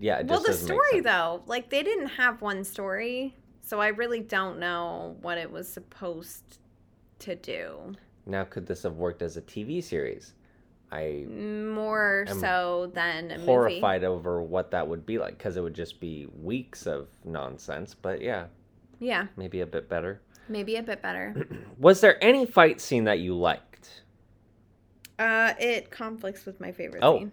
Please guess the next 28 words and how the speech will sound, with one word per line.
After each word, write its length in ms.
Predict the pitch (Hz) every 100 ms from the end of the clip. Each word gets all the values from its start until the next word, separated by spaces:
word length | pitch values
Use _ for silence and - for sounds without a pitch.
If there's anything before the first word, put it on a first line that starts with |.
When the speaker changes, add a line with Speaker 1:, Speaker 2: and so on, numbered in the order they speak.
| -
Speaker 1:
got 200 | - 80
it. 180 | 69 - -
Uh, 340 | 117 120 113
what 380 | 82 110 220 247 -
element 460 | 147 143 139 135
would 220 | 110 113
you 180 | 107 156
be? 320 | - - - - _ _ - _ - _ _ - -
Speaker 2:
Mm, 760 | 233 233 226 226 220 220 214 -
okay, 220 | 220 196
let's 120 | 196
Speaker 1:
And 80 | 117
they 40 | 113
Speaker 2:
see. 40 |
Speaker 1:
don't 140 | 113 117
have 120 | 110
to 80 | 107
be 140 | 104
mentioned 400 | 98 95 - 85
here. 380 | - - - - -
Like, 260 | - - -
Speaker 2:
Oh, 420 | 208 214 214 165 220
Speaker 1:
is 40 |
there 80 | 226
Speaker 2:
okay. 120 | 180 92
Speaker 1:
an 80 | 90
element 500 | 90 85 82 80 - -
that, 400 | 85 69 -